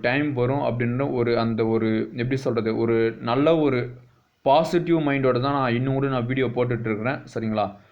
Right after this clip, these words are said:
அது என்னைக்கு கட்டாயம் நடக்கும் அப்படின்றது என்னுடைய எண்ணம். ஓகே ஃப்ரெண்ட்ஸ், எனக்கு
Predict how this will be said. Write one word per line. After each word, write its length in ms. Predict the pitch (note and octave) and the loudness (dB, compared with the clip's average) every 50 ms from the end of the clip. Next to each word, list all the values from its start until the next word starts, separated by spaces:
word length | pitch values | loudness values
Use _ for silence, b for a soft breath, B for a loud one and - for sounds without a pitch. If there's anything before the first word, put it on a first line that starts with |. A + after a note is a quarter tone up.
| B B B B B B B _ | B B B B B B B _
அது 120 | C3 A#2 A2+ | -4 -2 0
என்னைக்கு 420 | A#2 B2 C3+ C#3+ D3 E3 D3 - | 0 0 0 0 -2 -4 -6 -4
கட்டாயம் 540 | - B2 A#2+ B2 - D3+ D#3+ D#3+ D3+ C3+ B2+ | -2 -2 0 2 4 4 4 4 2 0 2
நடக்கும் 320 | B2+ C#3 D3+ D3 D#3 D3+ C#3 | 2 2 0 0 0 -2 -2
அப்படின்றது 400 | C3+ A#2 B2 B2 B2 C#3 C#3+ C3 | 0 -2 -2 0 0 0 0 2
என்னுடைய 540 | A#2+ A#2 A2+ A2 A2+ A2 A2 A2 A2 A2+ | 2 0 0 0 2 2 2 2 2 2
எண்ணம். 320 | A#2+ C3+ C3+ C#3 D#3 F#3 - - - _ _ _ _ _ _ _ _ _ _ _ _ _ _ _ _ _ _ _ - | 0 0 0 -2 -2 -4 -6 -10 -20 _ _ _ _ _ _ _ _ _ _ _ _ _ _ _ _ _ _ _ -4
ஓகே 200 | B2+ C3+ C3+ C#3 | -2 0 0 0
ஃப்ரெண்ட்ஸ், 320 | B2 C3+ C3+ D3 C#3+ - | 0 0 -2 -2 -2 -2
எனக்கு 280 | B2+ A#2+ C3 C3 B2+ | -2 -2 0 0 0